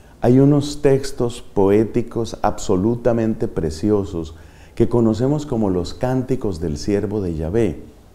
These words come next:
Estos textos, que tienen ellos mismos un cierto carácter misterioso,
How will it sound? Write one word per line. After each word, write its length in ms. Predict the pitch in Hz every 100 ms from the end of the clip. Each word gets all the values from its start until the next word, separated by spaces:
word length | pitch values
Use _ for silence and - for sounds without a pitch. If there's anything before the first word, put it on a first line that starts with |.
| - _ _ - - - - - _ _ _ -
Estos 600 | 151 - 202 175 - - - - -
textos, 640 | 160 165 - - 110 - - - - - -
que 100 | 123
tienen 440 | 104 131 143 156
ellos 360 | 156 147 151 139
mismos 540 | 139 143 127 131 131 -
un 140 | 127
cierto 380 | - 135 139 131
carácter 520 | 87 92 98 - 78
misterioso, 880 | 87 135 - 92 80 76 69 -